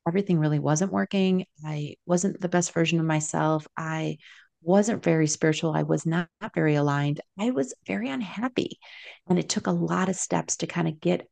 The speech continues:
out of that mud puddle, to elevate myself to the next level, to the next level, to the next level. And for me, I had to really kind of pay attention to what friendships I was in, what conversations I was having in those friendships, what was I listening to? Like,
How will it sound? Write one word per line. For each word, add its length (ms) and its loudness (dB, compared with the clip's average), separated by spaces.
out 140 -4
of 120 -6
that 200 -6
mud 240 0
puddle, 240 0
to 180 -6
elevate 460 0
myself 460 -2
to 80 -6
the 100 -6
next 320 -4
level, 280 4
to 140 -6
the 60 -2
next 300 -4
level, 180 -2
to 140 -10
the 40 -2
next 300 -6
level. 340 0
And 400 -8
for 160 0
me, 300 4
I 80 -12
had 160 -4
to 120 -6
really 460 2
kind 220 -4
of 80 -8
pay 100 2
attention 440 0
to 260 0
what 460 0
friendships 480 2
I 80 4
was 340 0
in, 340 2
what 200 -10
conversations 580 0
I 60 2
was 120 -6
having 280 0
in 60 0
those 200 -6
friendships, 680 -8
what 140 -4
was 120 -6
I 140 0
listening 720 2
to? 460 4
Like, 240 0